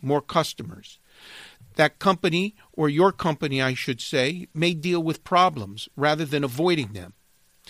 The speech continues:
Individuals or team members may do a job but don't understand their job.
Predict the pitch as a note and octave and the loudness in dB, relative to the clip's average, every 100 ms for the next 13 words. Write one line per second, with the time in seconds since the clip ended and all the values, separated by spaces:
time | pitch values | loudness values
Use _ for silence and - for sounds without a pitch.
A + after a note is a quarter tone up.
0 | - - - - - E3+ D3 C#3 F#3+ F#3+ | -20 -20 -20 -8 0 2 2 2 0 2
1 | G3 E3 C#3 B2 - F#3+ E3 E3 E3+ F#3+ | -2 -2 -2 -2 -2 0 2 0 0 -4
2 | F#3+ - D#3 C#3+ C#3 C#3 A#2 D#3+ F3+ D#3 | -6 -6 -2 -2 2 0 2 2 4 2
3 | - - C#3+ - D#3+ D#3+ D3 C#3+ - F3+ | -4 -6 -2 2 2 2 0 -2 -2 0
4 | D#3 A#2 G#2+ - G2+ D#2+ | 2 0 -2 -4 -8 -8